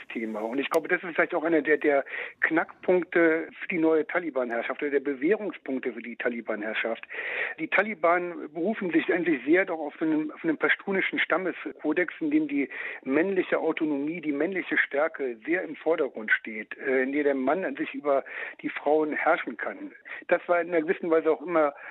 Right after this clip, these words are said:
Rückgrat, äh, der Taliban-Herrschaft. Äh, ob das,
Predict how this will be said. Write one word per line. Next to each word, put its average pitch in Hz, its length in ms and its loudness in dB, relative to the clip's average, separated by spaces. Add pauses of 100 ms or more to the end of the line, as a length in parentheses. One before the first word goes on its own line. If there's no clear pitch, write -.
(200)
Rückgrat, 135 520 2
äh, 135 120 -4
der 131 160 2
Taliban-Herrschaft. 110 960 -2
Äh, - 40 -8 (160)
ob - 200 -6
das, 190 140 4